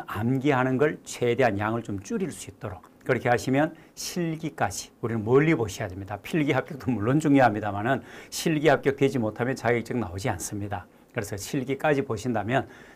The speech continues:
좀 이해하고 개념을 잡고 넘어가는 쪽으로, 특히 건설 과목은 더 그렇습니다. 자, 어, 처음에 나오는 게 이제 집안의 안정성에 대해서 나옵니다. 앞쪽에 나오는 내용은 크게 중요하진 않아요.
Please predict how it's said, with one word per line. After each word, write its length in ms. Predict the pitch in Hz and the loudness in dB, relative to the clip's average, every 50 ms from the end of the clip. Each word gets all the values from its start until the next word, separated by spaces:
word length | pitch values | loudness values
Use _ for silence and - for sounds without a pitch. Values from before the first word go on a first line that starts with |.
| - - | -8 -6
좀 160 | - 107 98 | -4 -4 -2
이해하고 600 | 104 117 139 147 143 143 120 123 123 - 113 95 | -2 2 4 4 4 4 4 2 2 2 0 0
개념을 440 | - 120 120 127 135 127 117 110 - | 0 0 2 2 2 2 2 0 0
잡고 480 | - 139 139 - - 156 156 165 - - | 0 -2 -2 0 2 2 2 2 0 -2
넘어가는 480 | 117 120 104 98 98 107 98 95 92 | -2 -2 -2 -2 -2 -4 -4 -4 -6
쪽으로, 240 | - - 104 101 - | -10 -12 -14 -14 -14
특히 320 | - - 202 202 - - 170 | -4 -2 -2 -2 -2 -4 0
건설 360 | - 139 135 127 - 139 135 | 2 2 2 2 0 2 2
과목은 380 | 123 113 107 110 120 139 135 - | 2 2 2 0 -2 -2 -4 -6
더 120 | - 90 | -8 -6
그렇습니다. 640 | 98 113 104 101 - - 101 101 95 - - - - - - - - - - | -6 -6 -6 -6 -10 -12 -12 -12 -12 -12 -12 -14 -16 -20 -20 -20 -20 -14 -8
자, 240 | - 101 - - - _ - - - - - - - - - _ | -6 -6 -6 -6 -8 _ -20 -20 -20 -20 -20 -18 -18 -20 -12 _
어, 760 | - 117 107 104 104 101 101 98 98 98 98 98 98 98 - - - - - _ _ _ _ _ _ _ _ _ _ - | -4 -2 0 0 -2 -2 -4 -6 -6 -8 -8 -8 -10 -12 -12 -14 -16 -18 -20 _ _ _ _ _ _ _ _ _ _ -8
처음에 300 | - - 180 175 190 185 | 0 4 6 8 8 10
나오는 260 | 170 170 131 151 165 | 10 10 8 8 8
게 60 | 160 | 6
이제 140 | 143 127 113 | 6 4 2
집안의 640 | - - - 143 139 156 147 147 156 170 180 185 - - | 2 0 0 4 6 6 8 8 6 4 4 0 -6 -10
안정성에 680 | - 110 110 110 95 98 110 110 110 107 - 143 139 123 | -6 -4 -2 -2 -2 -2 -2 -2 -2 0 2 4 4 4
대해서 320 | 113 113 113 107 - 160 | 4 2 0 2 2 4
나옵니다. 560 | 160 131 98 98 98 101 107 - 113 101 98 - - - - - - - - - - - - - - - | 4 4 4 2 -2 -4 -2 0 0 0 -2 -4 -12 -20 -20 -20 -20 -20 -20 -20 -20 -20 -20 -20 -8 -6
앞쪽에 480 | - - - - - 202 190 185 190 | -6 -6 -6 4 8 8 10 10 10
나오는 320 | 180 165 156 160 160 170 170 | 10 10 10 10 10 10 10
내용은 540 | 165 156 156 160 170 180 180 160 131 120 - | 10 10 10 8 6 6 6 6 6 4 2
크게 400 | - - - - - 151 151 151 | -4 -8 -10 -4 -2 -2 -2 -2
중요하진 600 | - - 123 117 117 120 113 107 104 131 139 143 | -2 -2 -2 0 2 2 2 0 0 -2 -2 0
않아요. 380 | 139 127 117 98 85 76 - | 0 0 0 0 -2 -4 -8